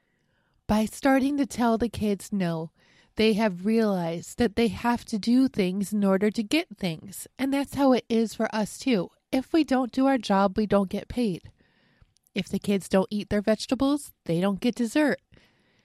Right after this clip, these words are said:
If they don't schedule time into my calendar for when they want to go hang out with friends, then they're not getting a ride. I'm sorry, child, but that's just the way it is. And the same has had to go for clients as well. "Did you schedule time into my calendar?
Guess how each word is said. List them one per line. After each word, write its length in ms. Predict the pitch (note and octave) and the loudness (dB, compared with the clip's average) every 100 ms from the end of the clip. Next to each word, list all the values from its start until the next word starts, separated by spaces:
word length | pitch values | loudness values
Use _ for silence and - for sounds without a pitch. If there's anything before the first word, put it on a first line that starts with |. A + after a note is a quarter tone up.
| _ _ _ - - | _ _ _ -16 -4
If 120 | B3 | 0
they 120 | D4 C#4+ | 4 4
don't 260 | D4 B3+ | 4 0
schedule 460 | - - A3+ C4 B3+ | -8 -2 0 2 0
time 400 | - G#3+ A3+ A3+ | -2 -2 0 0
into 160 | G#3+ | -2
my 160 | G#3 G3+ | -2 -4
calendar 520 | - C4+ C4+ G3+ F#3+ | -4 -2 0 2 0
for 160 | F#3+ G#3 | 2 0
when 220 | G3 G#3 | 0 0
they 80 | G#3+ | 0
want 160 | G#3 | 0
to 40 | G3+ | 2
go 180 | G#3 G3+ | 2 2
hang 180 | G#3+ | 0
out 100 | G#3+ | -2
with 140 | G#3 G#3+ | -2 -4
friends, 460 | - A3 C#4 - _ | -4 -4 -6 -12 _
then 160 | D4+ C#4+ | -4 -2
they're 140 | D4 | -2
not 240 | C#4 C4+ - | -2 -4 -4
getting 200 | C#4 C4+ | -4 -2
a 80 | B3+ | 0
ride. 460 | B3+ B3 D#3+ - _ _ _ _ _ _ _ _ _ _ _ _ | 0 0 -4 -10 _ _ _ _ _ _ _ _ _ _ _ _
I'm 160 | G#3 A3 | -6 -6
sorry, 420 | G3 G#3+ G3 G#3+ | -2 0 2 0
child, 480 | - A#3 A#3 B3 A3+ - | -2 -2 0 -2 -4 -6
but 160 | F3+ | -2
that's 300 | F3 F3+ - | 0 -2 -4
just 400 | - G3 - - | 0 2 0 -2
the 80 | A#3 | 2
way 240 | G#3 G3 | 2 2
it 100 | G3 | 2
is. 440 | A3 G3 D#3+ - - _ _ _ _ _ - | 0 -2 -4 -14 -20 _ _ _ _ _ 0
And 160 | A#3+ | 2
the 60 | C#4 | 2
same 260 | - D4+ | 4 4
has 140 | D4 B3 | 4 2
had 160 | B3+ | 2
to 80 | A#3 | 4
go 160 | A3 A3 | 2 2
for 160 | - | 0
clients 360 | - A#3 A3+ - | -2 -2 -2 -2
as 160 | A#3+ - | -4 0
well. 420 | D#4 G3+ E3 - _ | 0 0 -6 -20 _
"Did 200 | - G3 | -2 0
you 140 | F#3+ F#3 | 2 0
schedule 400 | - G#3+ G3+ G#3 | 2 0 2 -2
time 340 | - F3+ G3 | -2 -2 0
into 160 | A#3 A3 | -2 0
my 140 | C4 | -2
calendar? 560 | - C4 C4+ C4+ D4+ | 0 -2 0 2 0